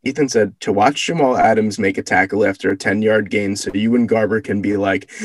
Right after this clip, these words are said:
'Yo, Jamal Adams trash, bruh. Jets lost sixty-seven to ten, but he gave up a ten-yard catch to Chris Herndon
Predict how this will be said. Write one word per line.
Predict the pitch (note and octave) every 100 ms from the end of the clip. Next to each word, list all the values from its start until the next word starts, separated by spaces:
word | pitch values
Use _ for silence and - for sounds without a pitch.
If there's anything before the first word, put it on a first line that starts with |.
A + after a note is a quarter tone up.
| F3+
'Yo, | C3 D#3+ E3 D#3+
Jamal | C#3+ C#3 C#3+ D3+ E3+
Adams | D#3+ D3+ C#3+ C#3
trash, | - D3+ D3 C#3+
bruh. | D3 C#3 C#3 C#3 - -
Jets | - C#3 D3 -
lost | B2+ B2+ B2+
sixty-seven | - D3+ - - E3 D3 D3
to | C3+
ten, | D3+ C3+
but | A#2+ A#2+
he | D3
gave | C3 D3 C#3
up | C#3+
a | B2
ten-yard | C#3+ C#3 C#3+ C3+
catch | B2 C3+ -
to | -
Chris | - C3
Herndon | C3+ C3 A#2+ A#2+